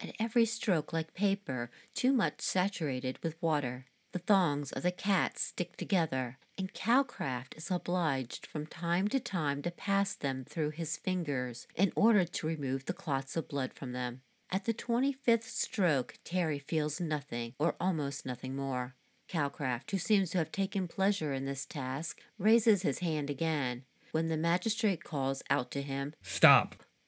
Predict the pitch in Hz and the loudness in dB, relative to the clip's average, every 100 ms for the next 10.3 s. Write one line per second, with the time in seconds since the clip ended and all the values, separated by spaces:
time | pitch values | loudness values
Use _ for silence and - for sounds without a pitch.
0 | _ - 277 220 165 - 196 - 202 185 | _ 0 4 4 2 2 0 2 2 4
1 | 220 - 160 147 151 156 - 175 156 139 | 2 0 -4 -4 -4 -2 0 0 0 -2
2 | 139 - _ - 233 226 220 185 147 151 | -6 -12 _ 0 2 4 4 4 2 0
3 | 156 175 - 190 165 156 - 185 214 208 | -2 -4 0 2 2 2 -2 -2 0 0
4 | 214 170 143 143 151 160 170 160 147 135 | 2 2 0 -2 -2 -2 2 2 2 -2
5 | 131 - - _ - - 220 208 196 240 | -4 -8 -12 _ -20 -2 4 4 4 4
6 | 247 226 165 156 160 180 180 175 151 127 | 4 4 4 4 2 2 0 -2 -4 -4
7 | 139 - 160 156 151 - - 131 123 131 | -4 -6 -4 -2 -2 -2 -4 -4 -6 -12
8 | _ _ _ _ 196 208 - 220 175 143 | _ _ _ _ 4 4 4 4 2 2
9 | - 156 202 - 160 143 139 156 165 151 | 0 0 0 2 2 2 0 -2 0 0
10 | 139 135 | -2 -4